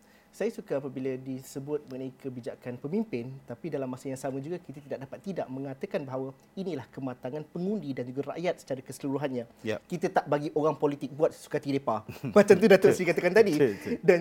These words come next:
Speaker 1: juga itu juga yang kami ungkapkan pada malam pilihan raya dahulu.
Speaker 2: Ya.
Speaker 1: Tapi apa yang jadi pada tengah malam itu, Prof Wong Chin Wat dia sudah memberikan pantun dan juga analogi dan juga curtain raiser kepada apa yang bakal berlaku sepanjang minggu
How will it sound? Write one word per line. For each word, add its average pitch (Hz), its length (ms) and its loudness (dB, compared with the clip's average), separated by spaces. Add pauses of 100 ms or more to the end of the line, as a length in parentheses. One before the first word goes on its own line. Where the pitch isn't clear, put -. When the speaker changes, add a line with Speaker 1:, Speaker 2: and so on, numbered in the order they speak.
Speaker 1:
juga 180 180 -2
itu 185 160 -6
juga 170 160 -6
yang 175 140 0
kami 160 180 0
ungkapkan 160 400 -2
pada 143 240 -6
malam 151 240 -2
pilihan 156 240 -4
raya 151 220 -2
dahulu. 151 420 0 (220)
Speaker 2:
Ya. 156 100 -10
Speaker 1:
Tapi 151 300 0
apa - 180 -6
yang 151 160 -2
jadi 151 220 -2
pada 143 180 -2
tengah 165 240 0
malam 165 300 4
itu, 240 260 0 (240)
Prof 160 160 -4
Wong 160 160 -4
Chin 160 160 -8
Wat 185 220 0
dia 143 180 -10
sudah 147 320 -4
memberikan 151 720 -4
pantun 220 640 2
dan 156 240 0
juga 143 220 -4
analogi 185 500 -2
dan 156 240 0
juga 156 160 -6
curtain 170 300 -4
raiser 175 340 0
kepada 151 240 -4
apa 160 140 -4
yang 151 100 -2
bakal 147 240 -4
berlaku 180 300 -2
sepanjang 160 260 -4
minggu 175 240 -6